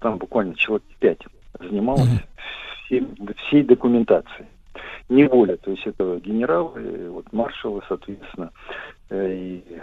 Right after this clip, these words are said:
Speaker 1: технических исполнителей не было вообще. То есть все делал руководящий состав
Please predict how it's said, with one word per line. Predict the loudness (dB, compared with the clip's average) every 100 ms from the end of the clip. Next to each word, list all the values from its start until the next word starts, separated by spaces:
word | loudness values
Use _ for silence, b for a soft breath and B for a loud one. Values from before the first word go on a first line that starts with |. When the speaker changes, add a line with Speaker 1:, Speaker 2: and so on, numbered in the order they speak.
| -18 -4
Speaker 1:
технических | 0 2 2 0 -6 -4
исполнителей | 2 2 2 -2 -12
не | -4 -4
было | -2 -2
вообще. | -2 -2 -4 -6
То | -16 -20 -20 -20 _ -20 -18
есть | -6
все | 2 2
делал | 2 -2 -2 -6 -8
руководящий | -2 2 4 4 0 -4 -2
состав | -2 -2 -8 -12